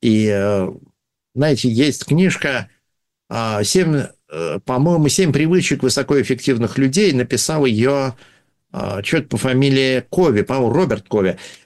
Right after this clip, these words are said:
Он вообще не христианин, он мормон. И он п-, не проповедует, он пи-, э, пишет о бизнес-планировании в основном. Но у него есть очень хороший пример. К нему пришёл посоветоваться человек, который ему сказал, что он больше не любит свою жену.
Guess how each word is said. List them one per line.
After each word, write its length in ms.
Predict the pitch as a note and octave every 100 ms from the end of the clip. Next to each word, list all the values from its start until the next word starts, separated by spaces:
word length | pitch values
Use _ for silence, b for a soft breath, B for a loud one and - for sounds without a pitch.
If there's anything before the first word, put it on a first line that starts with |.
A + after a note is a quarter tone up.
| -
Он 160 | D3
вообще 340 | F3 F#3+ - C#3+
не 180 | A#2 B2+
христианин, 680 | G2+ G2+ - G#2 A2 A#2+ F#2
он 160 | D#2+
мормон. 500 | E2 G2 B2+ D#3+ C#3+ B B B B _
И 160 | - A2+
он 200 | C#3 D3+
п-, 120 | C#3+ -
не 180 | A#2+
проповедует, 880 | A#2+ C#3+ - C#3+ F#3+ G3+ D3+ C3 -
он 300 | B2 C3+ C3
пи-, 280 | - C#3 C3+
э, 300 | C3 C3+ A2+ -
пишет 500 | C#3+ - G#2+ - -
о 1000 | - G#2 G#2+ G2+ G2 - - D2 D#2 D2+
бизнес-планировании 1000 | B2 C3 A2 G2+ - C#3+ G#3+ G#3+ F#3 D#3+
в 60 | C#3+
основном. 520 | - C#3 C3 G#2+ F#2 _ _ _ _ _ _ _
Но 140 | - C#3+
у 20 |
него 220 | D3+ D#3
есть 140 | B2 A#2+
очень 200 | F#2+ G2
хороший 380 | G#2+ G#2 -
пример. 440 | A#2+ A#2+ C3 C#3 A#2+ B B B _
К 60 | -
нему 240 | A#2+ D3
пришёл 420 | D3 B2 - B2+ G#2+
посоветоваться 800 | G#2+ - A2+ G#2+ G#2 G2+ A2
человек, 420 | G2+ - A#2 E3 -
который 300 | A2+ A#2+ A#2
ему 100 | A2
сказал, 400 | - A#2 D3 C3+
что 160 | -
он 120 | A2+
больше 260 | A#2 C#3+ -
не 120 | G2+
любит 260 | A2+ A2 G2
свою 240 | G#2 A2
жену. 320 | F#2+ A2 F#2+